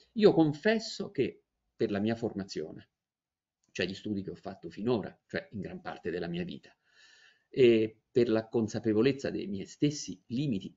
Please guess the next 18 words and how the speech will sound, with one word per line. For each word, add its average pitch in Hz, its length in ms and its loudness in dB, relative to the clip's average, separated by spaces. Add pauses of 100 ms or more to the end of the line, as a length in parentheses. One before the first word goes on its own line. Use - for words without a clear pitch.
(100)
di - 200 -18
tempo, 104 560 0
di 113 180 2
energia 104 800 0
e 107 220 -2
di 123 200 0
riformulabilità 127 1800 2
del 98 180 -6
mio 190 180 -4
sapere, 165 680 -4
sento 160 560 0
di 120 100 -2
poter 110 320 -2
dare 113 300 0
a 87 180 -12
questo 151 960 0
processo 104 680 -2
di 104 220 -4